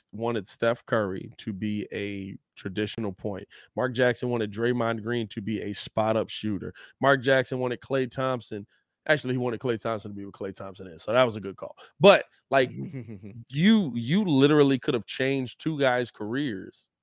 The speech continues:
Speaker 1: Draymond says he would have been out of the N B A in that situation. I just want Bulls fans to look at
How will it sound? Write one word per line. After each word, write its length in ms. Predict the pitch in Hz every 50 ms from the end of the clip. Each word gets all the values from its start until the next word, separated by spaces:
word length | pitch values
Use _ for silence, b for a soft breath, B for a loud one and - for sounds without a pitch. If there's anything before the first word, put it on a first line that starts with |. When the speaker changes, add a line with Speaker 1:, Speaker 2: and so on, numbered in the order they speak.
| _ _ _ _ -
Speaker 1:
Draymond 420 | 139 165 202 233 208 165 143 135
says 220 | - - 131 120 -
he 100 | 180 185
would 140 | 160 139 131
have 80 | 123
been 140 | 127 123 117 - -
out 180 | 120 131 151 156
of 100 | 143 123
the 180 | 123 123 127 135
N 100 | 127 113
B 180 | 104 101 104
A 200 | 113 - 73 - - _ _ _ _ _ _ _ _ _ _ _ _ -
in 140 | 127 135 143
that 160 | 135 127 123
situation. 580 | - - 123 117 - 120 117 113 110 - 104 - -
I 120 | 190 285
just 180 | 302 349 277 294
want 220 | 285 262 185 143
Bulls 220 | 147 165 175 151
fans 280 | - - 160 147 139 -
to 100 | - -
look 320 | 127 120 135 147 151 - -
at 180 | 123 113 -